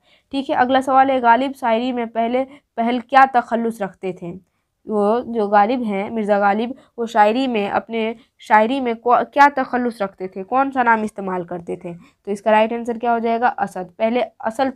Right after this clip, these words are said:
तखल्लुस रखते थे। ठीक है, आगे बढ़िए फटाफट।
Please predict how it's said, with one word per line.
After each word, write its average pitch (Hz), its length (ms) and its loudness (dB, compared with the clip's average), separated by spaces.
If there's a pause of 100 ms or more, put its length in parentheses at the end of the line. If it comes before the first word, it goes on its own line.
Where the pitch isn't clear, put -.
तखल्लुस 220 520 -4
रखते 185 360 -12
थे। 175 100 -12 (380)
ठीक 269 160 -2
है, 339 100 0 (760)
आगे 240 240 4
बढ़िए 233 320 -2
फटाफट। 226 500 0